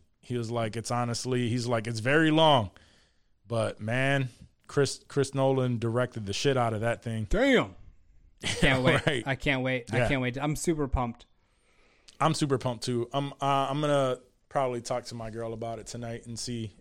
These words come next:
Speaker 1: if she's down to, to do something maybe, you
Speaker 2: Go
Speaker 1: know,
Speaker 2: peep it.
Speaker 1: tomorrow night or something.
Speaker 2: There you go.
Speaker 1: We'll see.
Speaker 2: There you go.
Speaker 1: Yeah, if she ain't gotta work tomorrow,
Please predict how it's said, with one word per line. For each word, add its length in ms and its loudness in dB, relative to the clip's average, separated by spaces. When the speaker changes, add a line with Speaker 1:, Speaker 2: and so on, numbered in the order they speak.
Speaker 1:
if 80 -16
she's 240 -8
down 300 -4
to, 220 -8
to 80 -12
do 200 -2
something 360 -4
maybe, 260 -2
you 280 -2
Speaker 2:
Go 40 -6
Speaker 1:
know, 380 -4
Speaker 2:
peep 80 -4
it. 60 -10
Speaker 1:
tomorrow 420 0
night 220 -4
or 60 -4
something. 340 -6
Speaker 2:
There 100 -6
you 80 -8
go. 120 -6
Speaker 1:
We'll 40 -2
see. 320 -2
Speaker 2:
There 120 -6
you 80 -4
go. 240 -4
Speaker 1:
Yeah, 100 0
if 80 -2
she 100 0
ain't 80 2
gotta 160 8
work 180 8
tomorrow, 420 4